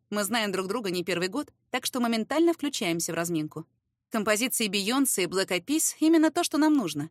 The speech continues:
и следующие три часа мы делаем все, чтобы почувствовать себя живыми и напитать энергией наши тела.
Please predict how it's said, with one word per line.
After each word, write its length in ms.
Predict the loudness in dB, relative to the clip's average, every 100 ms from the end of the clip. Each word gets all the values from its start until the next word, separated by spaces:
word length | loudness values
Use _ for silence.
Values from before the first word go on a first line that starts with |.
| _ -4
и 120 | -4
следующие 480 | -2 -2 -2 -4 -2
три 160 | -4
часа 300 | -2 0 0
мы 100 | 0
делаем 320 | -2 0 0
все, 280 | 0 -2 -2 -6
чтобы 260 | -6 -2 -2
почувствовать 540 | -2 -2 -2 0 -2
себя 200 | -2 -4
живыми 360 | -4 -2 0 -2
и 120 | 0
напитать 400 | -2 -2 -4 -4
энергией 460 | -2 0 -2 -2 -2
наши 300 | -2 -4 -6
тела. 320 | -6 -6 -8